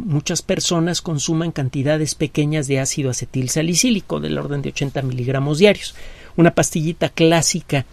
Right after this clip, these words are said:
de ácido acetil salicílico tiene, pues, cuando menos bajita la mano, doscientos cincuenta miligramos.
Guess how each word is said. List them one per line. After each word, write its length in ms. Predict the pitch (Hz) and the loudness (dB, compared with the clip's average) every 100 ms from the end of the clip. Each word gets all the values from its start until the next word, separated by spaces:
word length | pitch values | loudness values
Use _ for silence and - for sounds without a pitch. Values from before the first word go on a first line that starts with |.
| - - | -16 -4
de 160 | 143 160 | 4 4
ácido 320 | - 165 139 | 4 -2 -2
acetil 400 | 139 135 160 151 | -4 -2 -2 0
salicílico 720 | 165 156 131 165 151 - 156 | 0 0 0 -2 -2 -2 -4
tiene, 420 | - 151 151 156 | 0 0 2 0
pues, 180 | - - | -4 -8
cuando 300 | 131 127 131 | -6 -4 -2
menos 380 | 147 165 165 - | -2 -2 -4 -6
bajita 400 | 110 165 - 139 | -10 -10 -8 -6
la 100 | 131 | -4
mano, 220 | 151 - | -4 -4
doscientos 340 | 117 151 - | -4 -4 -4
cincuenta 360 | 131 143 131 147 | -6 -4 -4 -2
miligramos. 520 | 160 220 262 - | -2 -2 -4 -8